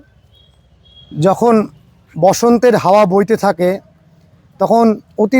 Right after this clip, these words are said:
দ্রুত অনেক উইন্টার সিজন ফ্লাওয়ার নষ্ট হয়ে যায়, কিন্তু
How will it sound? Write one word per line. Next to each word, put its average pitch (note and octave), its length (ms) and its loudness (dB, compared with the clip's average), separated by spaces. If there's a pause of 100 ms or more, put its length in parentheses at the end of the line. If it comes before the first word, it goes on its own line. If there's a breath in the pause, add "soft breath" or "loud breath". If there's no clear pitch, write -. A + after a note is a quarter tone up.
দ্রুত G#3+ 200 0 (160)
অনেক A3+ 180 2 (120)
উইন্টার G#3+ 320 0
সিজন A3 280 -2
ফ্লাওয়ার G#3+ 340 0
নষ্ট F#3 200 -6 (100)
হয়ে G#3 180 2
যায়, G3 140 0 (760)
কিন্তু G3 260 2